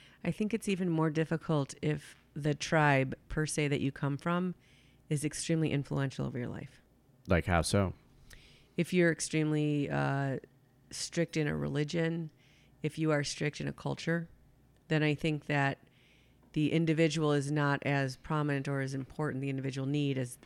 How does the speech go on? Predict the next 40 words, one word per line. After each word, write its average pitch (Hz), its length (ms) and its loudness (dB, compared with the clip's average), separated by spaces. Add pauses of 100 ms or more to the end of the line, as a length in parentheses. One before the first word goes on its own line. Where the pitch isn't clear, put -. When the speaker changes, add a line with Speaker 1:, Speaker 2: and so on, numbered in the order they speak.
Speaker 1:
as 131 220 -2
the 123 100 -10
tribe. 131 460 0 (800)
And 147 180 4
then 143 140 4
if 139 80 0
another 143 320 2
person 139 560 -2 (320)
from 156 160 -2
outside 147 300 2
the 135 80 -2
tribe 151 440 4 (300)
comes 151 300 0
in 147 100 2
through 143 160 -4
marriage, 143 640 0 (560)
it's 156 180 -2
a 160 60 0
little 147 160 -2
tricky. 185 360 -6 (360)
Speaker 2:
So 117 200 10
if 101 80 10
there's 101 220 8
a 101 60 2
particular 104 420 4
belief 95 340 4
system 92 540 -2 (380)
Speaker 1:
Mm-hmm. 143 280 -6 (100)
Speaker 2:
that 95 640 2
the 95 140 0
entire 90 360 2
tribe 87 380 2
shares, 135 460 4
but 92 500 0 (540)
the 90 140 0
person 95 380 2
coming 90 380 -2
into 87 580 -2
the 85 120 -4
family 87 760 -4